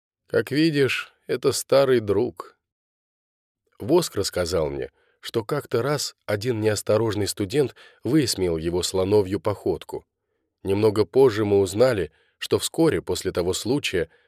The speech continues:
родители шутника были арестованы и обвинены в каторской ереси,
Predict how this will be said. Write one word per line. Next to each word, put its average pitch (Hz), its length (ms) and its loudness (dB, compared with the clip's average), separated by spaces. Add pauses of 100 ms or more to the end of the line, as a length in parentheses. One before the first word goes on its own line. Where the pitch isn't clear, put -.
(120)
родители 131 500 2
шутника 123 520 0
были 120 200 4
арестованы 123 840 4 (220)
и 104 60 4
обвинены 117 580 2 (100)
в - 140 -20
каторской 123 520 0
ереси, 110 680 -4